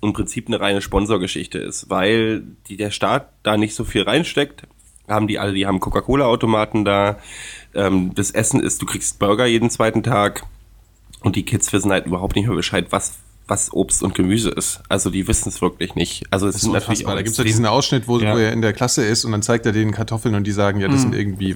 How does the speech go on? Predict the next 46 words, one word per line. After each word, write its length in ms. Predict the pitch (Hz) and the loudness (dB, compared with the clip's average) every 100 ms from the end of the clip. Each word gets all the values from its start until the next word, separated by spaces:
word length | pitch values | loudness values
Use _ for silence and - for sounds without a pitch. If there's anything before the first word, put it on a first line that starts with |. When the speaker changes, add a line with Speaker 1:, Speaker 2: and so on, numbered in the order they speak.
| 85 | -4
Speaker 2:
ich 160 | - | -4
weiß 200 | 76 85 | -4 -2
nicht 120 | 87 80 | -4 -4
was. 220 | 73 - | -4 -2
Speaker 1:
Banane, 460 | 104 95 90 92 87 | 0 2 2 2 0
Speaker 2:
Oder 160 | 82 | -2
was. 60 | 82 | 0
Speaker 1:
keine 200 | 104 98 | 2 2
Speaker 2:
Also 100 | 85 | 2
Speaker 1:
Ahnung, 140 | 92 85 | 2 0
Speaker 2:
das 80 | - | 0
ist 20 | |
Speaker 1:
irgendwie 280 | 120 117 110 | 0 0 0
Speaker 2:
unfassbar. 280 | 98 101 101 | 2 2 2
Speaker 1:
sowas. 60 | 110 | 0
Das 180 | 101 | -4
ist 100 | 104 | -2
ganz, 280 | - 113 - | 0 0 0
ganz, 240 | 95 98 - | 0 0 0
ganz, 220 | 92 92 | -2 0
Speaker 2:
Ja. 40 | |
Speaker 1:
ganz 200 | - 92 | -4 -6
traurig. 440 | - 76 80 82 - - - - - - - | -4 -4 -2 -4 -8 -16 -18 -20 -20 -10 2
Und 300 | 113 113 - | 2 4 0
ich 120 | - | 0
finde 340 | 151 160 160 | 2 2 2
es 140 | 151 - | 2 2
sehr 160 | 117 | 2
löblich 400 | 123 165 147 147 | 2 2 0 -2
und 160 | 123 120 | 0 -2
es 100 | 117 | -4
ist 220 | 151 - | -6 -2
halt 220 | 139 131 - - | -2 -2 -10 -2
wirk-, 300 | 117 117 - | 0 0 -8
es 160 | 110 98 | -8 -4
ist 180 | 135 120 | -2 -2
wirklich 300 | 98 98 98 | -4 -8 -12
ein 80 | |
Problem. 400 | - 90 65 78 90 _ | -12 -14 -14 -16 -20 _
Also 220 | 107 104 | -4 -4
es, 160 | 107 - 80 - | -6 -10 -16 -12
ich 120 | 104 | -2
merk's 280 | 110 117 131 | -2 0 0
ja, 320 | 117 110 - | 2 2 -2
ich, 220 | 107 - - | -8 -16 -16
ich 220 | - 107 | -14 -14